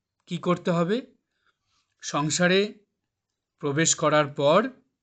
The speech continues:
বলছেন, "জ্ঞানাগ্নি আ-, আহরণ করো, সেই আগুন লাগিয়ে দাও, তবে তো পুড়বে।" অর্থাৎ কাটা গাছের মধ্যে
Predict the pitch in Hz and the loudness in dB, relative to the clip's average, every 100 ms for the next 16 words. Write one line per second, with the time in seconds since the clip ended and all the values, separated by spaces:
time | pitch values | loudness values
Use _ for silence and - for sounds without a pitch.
0 | _ _ _ _ _ _ _ _ _ _ | _ _ _ _ _ _ _ _ _ _
1 | - 139 165 185 139 151 170 269 185 202 | -12 -6 -2 -2 0 2 4 4 4 2
2 | 208 143 151 - 147 147 196 220 214 220 | 4 4 2 0 -2 2 4 4 4 6
3 | 233 131 - _ _ _ _ - - 170 | 6 2 -4 _ _ _ _ -12 -2 2
4 | 160 151 175 196 156 151 170 190 214 175 | 4 2 2 2 4 4 4 4 6 4
5 | 139 135 131 165 220 185 214 214 226 117 | 0 -6 -4 -2 -2 -4 -6 0 0 -2
6 | - _ _ _ _ _ - 139 - 190 | -8 _ _ _ _ _ -14 -14 -2 0
7 | 139 - _ _ _ _ _ _ _ _ | 0 -4 _ _ _ _ _ _ _ _
8 | _ 165 165 220 214 220 220 240 240 254 | _ -2 2 2 4 4 4 -2 -2 -10
9 | _ _ _ _ 156 156 160 196 135 185 | _ _ _ _ -6 -4 0 0 0 -4